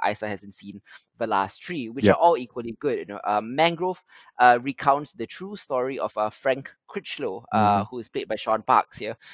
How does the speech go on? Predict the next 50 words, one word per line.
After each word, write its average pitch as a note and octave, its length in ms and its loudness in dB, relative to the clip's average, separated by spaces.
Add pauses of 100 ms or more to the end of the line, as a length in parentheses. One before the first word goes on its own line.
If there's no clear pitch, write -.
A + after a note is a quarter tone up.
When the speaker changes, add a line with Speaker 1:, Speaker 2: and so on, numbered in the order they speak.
(160)
Speaker 1:
who D#3 100 -10
was C#3 200 0
the B2 120 2
proprietor B2 680 0
of, G#2 280 0
uh, G#2 120 -2
Notting A2 320 -8
Hill's A2+ 340 -8
Mangrove C3+ 580 -2
Restaurant, A2 800 -4
which G2 440 -2
was A#2+ 160 -4
Speaker 2:
Mm. - 20 -16
Speaker 1:
targeted, C3 440 4 (200)
targeted C3 460 4
by A2+ 240 0
racist A#2 500 -8
police A#2+ 520 -12
in A2 200 -4
London, C3 560 -4
lah. - 140 -10 (400)
Uh, A2+ 260 8 (100)
under D#3+ 300 6
the D3 140 2
authorities, A#2+ 640 -2
I G2 80 -2
guess, A2 160 -6
constant A#2 480 -4
pressure, G#2+ 520 -2 (340)
uh, F#2+ 140 -2
of A#2+ 160 0
the, B2 100 -6
of A#2+ 220 -2
a G#2+ 80 -8
Caribbean B2 540 -4
restaurant, A#2 640 -6
uh, G#2 160 -4
who - 100 -6
are A#2+ 60 2
not G3+ 200 0
doing E3+ 160 -2
anything B2 240 -6
wrong, A2 240 0
by F#2 140 -4
the F#2 80 -8
way. G2 140 -6
They're G2 80 -12
just, A#2 320 -10
you G2 80 -16
know, F2 160 -18